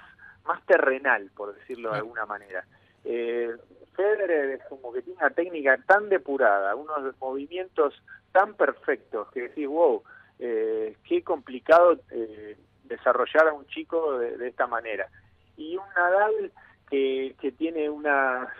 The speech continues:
Speaker 1: a ver, que es hiperkinético, que tiene
Speaker 2: <laughs>
Speaker 1: energía para, para jugar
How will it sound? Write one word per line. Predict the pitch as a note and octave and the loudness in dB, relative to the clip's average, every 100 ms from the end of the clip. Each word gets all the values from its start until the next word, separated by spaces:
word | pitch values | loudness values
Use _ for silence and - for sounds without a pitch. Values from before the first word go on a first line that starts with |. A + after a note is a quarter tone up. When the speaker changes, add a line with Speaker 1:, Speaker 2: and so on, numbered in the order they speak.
| - - - - | -16 -18 -20 -8
Speaker 1:
a | C#3 | -2
ver, | C#3+ C3+ | -2 -2
que | |
es | D3+ D3+ | -6 -8
hiperkinético, | - C#3 - C#3 E3+ E3 D#3+ C#3 C3+ | -2 -2 -2 -6 -4 -4 -6 0 0
que | B2+ | 0
tiene | C#3 D3+ C#3 C3 | -6 -6 -2 -2
Speaker 2:
<laughs> | B2+ | -2
Speaker 1:
energía | B2+ B2 B2+ - - E3+ E3 D#3 - F3 - - | -8 -8 -2 -4 -4 2 6 6 2 -10 -12 4
para, | C3+ C3+ B2+ - | 8 10 8 4
para | C3 C3 | -2 -2
jugar | - C#3+ D3+ D3+ | -4 2 2 2